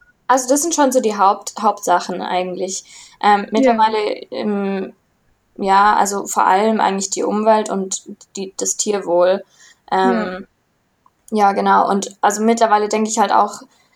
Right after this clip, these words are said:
Speaker 1: es gibt so wahnsinnig viele vegane, ähm, Produkte, die total lecker sind und, und vegane Rezepte, die total lecker sind. Und mir fehlt das eigentlich halt auch nicht mehr so.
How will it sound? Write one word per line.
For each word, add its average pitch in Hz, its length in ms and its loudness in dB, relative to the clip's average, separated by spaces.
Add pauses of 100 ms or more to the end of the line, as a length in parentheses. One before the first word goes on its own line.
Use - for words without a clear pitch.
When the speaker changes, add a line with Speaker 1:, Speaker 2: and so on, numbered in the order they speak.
Speaker 1:
es - 160 -2
gibt 226 320 0 (300)
so 208 280 -2
wahnsinnig 208 540 0
viele 220 340 0
vegane, 202 600 2 (440)
ähm, 196 560 -2
Produkte, 247 520 2
die 208 120 -2
total 214 400 0
lecker 220 320 2
sind 202 480 -4
und, 196 340 -2 (640)
und 214 180 -4
vegane 208 420 2
Rezepte, 233 380 0
die 208 100 -6
total 214 320 0
lecker 208 280 0
sind. 196 220 -4
Und 202 140 -4
mir 202 140 -2
fehlt 220 340 2
das 202 120 -4
eigentlich 185 460 -2
halt 180 300 -2 (920)
auch 196 200 2
nicht 202 280 -2
mehr 180 180 0
so. 180 320 2